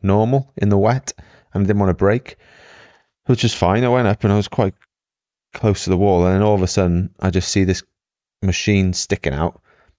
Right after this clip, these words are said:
and I just rode straight into it, like, smashed my, <laughs> my right shoulder. My bike flies off. I stay in the same spot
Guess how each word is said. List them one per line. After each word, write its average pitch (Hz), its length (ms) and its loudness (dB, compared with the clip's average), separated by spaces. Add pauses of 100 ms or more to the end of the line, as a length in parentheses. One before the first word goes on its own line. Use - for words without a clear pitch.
(220)
and 87 100 0
I 85 60 2
just 82 200 -2
rode 92 220 4
straight 90 380 0
into 90 280 0
it, 82 120 0
like, 80 160 0 (540)
smashed 95 420 -4
my, 104 220 0
<laughs> - 60 -6
my 92 240 0
right 95 280 0
shoulder. 92 500 0 (300)
My 98 80 -2
bike 101 280 0
flies 87 380 0
off. 90 340 -2
I 95 160 -2 (140)
stay - 280 -2
in 90 60 2
the 87 80 0
same 82 240 -2
spot - 380 -4